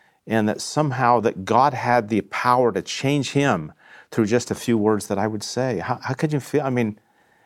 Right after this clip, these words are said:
I don't know how you could experience anything that would be a greater measure of joy and for me to feel the loving approbation of a Heavenly Father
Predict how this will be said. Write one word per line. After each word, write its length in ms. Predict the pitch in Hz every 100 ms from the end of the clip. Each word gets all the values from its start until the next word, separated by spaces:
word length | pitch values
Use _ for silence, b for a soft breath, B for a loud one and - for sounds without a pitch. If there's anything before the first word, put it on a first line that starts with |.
| b b
I 60 | 127
don't 140 | 143
know 100 | 117
how 160 | 104 -
you 180 | 131 123
could 260 | - 95 -
experience 420 | 120 107 - 120 113
anything 400 | 117 127 - 101
that 60 |
would 240 | 101 98 -
be 220 | 110 101 -
a 60 | 98
greater 260 | 113 117
measure 260 | 110 107 101
of 120 | 92
joy 500 | 92 120 117 104 113 - B B B 110
and 160 | 107
for 180 | - 104
me 260 | 104 123 120
to 120 | -
feel 300 | - 117 110
the 120 | 101
loving 420 | 101 110 110 104 82
approbation 920 | 104 - 92 101 113 113 110 95 95
of 220 | 107 95
a 20 |
Heavenly 320 | 104 107 101
Father 480 | 90 113 110 101